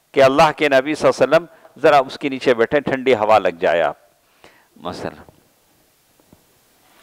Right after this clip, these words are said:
तो वो कहते हैं, अ, क्या कहते हैं, देखिए, अ, अ,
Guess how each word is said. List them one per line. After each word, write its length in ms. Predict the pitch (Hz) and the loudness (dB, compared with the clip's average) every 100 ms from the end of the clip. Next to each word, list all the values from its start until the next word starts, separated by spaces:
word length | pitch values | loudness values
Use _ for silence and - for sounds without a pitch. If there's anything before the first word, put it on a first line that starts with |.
| _ - - - - - - _ _ | _ -20 -20 -20 -20 -20 -20 _ _
तो 200 | 165 165 - 143 120 117 | 2 4 2 -2 -4 -4
वो 160 | 156 185 | 0 0
कहते 340 | - 165 214 | 2 0 2
हैं, 300 | 202 156 165 | 0 0 -2
अ, 80 | 160 _ _ _ _ - 131 127 123 - | -6 _ _ _ _ -2 2 2 0 -2
क्या 160 | 190 | 0
कहते 320 | 214 185 156 156 | 2 0 -2 -2
हैं, 80 | |
देखिए, 320 | 131 123 165 196 | -4 -4 -2 -4
अ, 80 | - _ _ _ - - 139 139 131 123 - _ _ _ _ | -6 _ _ _ -8 2 4 6 4 2 -4 _ _ _ _
अ, 80 | - | -2